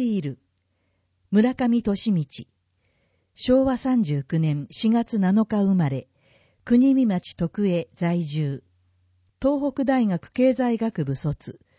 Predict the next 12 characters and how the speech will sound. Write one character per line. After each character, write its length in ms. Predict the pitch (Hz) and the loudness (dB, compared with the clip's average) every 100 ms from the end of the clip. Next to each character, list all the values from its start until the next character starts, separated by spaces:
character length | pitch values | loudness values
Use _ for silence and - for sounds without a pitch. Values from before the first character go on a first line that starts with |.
| _ _ _ | _ _ _
昭 260 | - 254 262 | 0 4 4
和 140 | 240 | 4
六 240 | 208 - | 0 0
十 220 | 226 233 220 | 0 2 2
二 160 | 214 | 2
年 300 | 190 151 139 - | 2 0 -4 -10
福 200 | - 254 | -8 -6
島 280 | 277 262 | -2 -2
県 240 | 254 247 226 | 0 0 0
庁 260 | - 143 | -2 -2
入 240 | 143 160 160 | 0 0 0
庁。 440 | - 156 139 131 | -2 -2 -2 -4